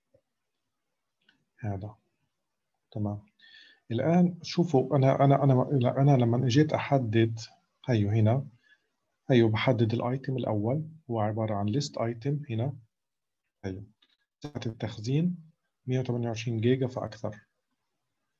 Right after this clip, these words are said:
هذه الأولى وهي الثانية، شايفين كيف ببدل بيناتهم؟ طيب أنا، أنا بديش أجيب وحدة وحدة زي هيك، أنا بدي أجيبهم كلهم. كيف بدي أجيبهم كلهم؟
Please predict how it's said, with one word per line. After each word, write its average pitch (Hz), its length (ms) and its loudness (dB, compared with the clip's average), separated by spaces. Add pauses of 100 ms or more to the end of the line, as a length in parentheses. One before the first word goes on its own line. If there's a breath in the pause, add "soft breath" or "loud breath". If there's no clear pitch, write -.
(320)
هذه 107 220 0
الأولى 127 320 0
وهي 113 300 4
الثانية، 101 320 0
شايفين 110 400 -6
كيف 110 260 -8 (180)
ببدل 107 360 -6
بيناتهم؟ 107 640 -8 (480 loud breath)
طيب - 200 -2
أنا، 147 300 -2
أنا 143 100 2
بديش 147 440 4
أجيب 151 380 4
وحدة 131 340 4
وحدة 117 380 2
زي 101 200 2
هيك، 104 200 0
أنا 117 120 0
بدي 117 240 0
أجيبهم 127 420 0
كلهم. 107 600 -4 (140)
كيف 143 140 4
بدي 123 100 2
أجيبهم 110 380 2
كلهم؟ 127 480 2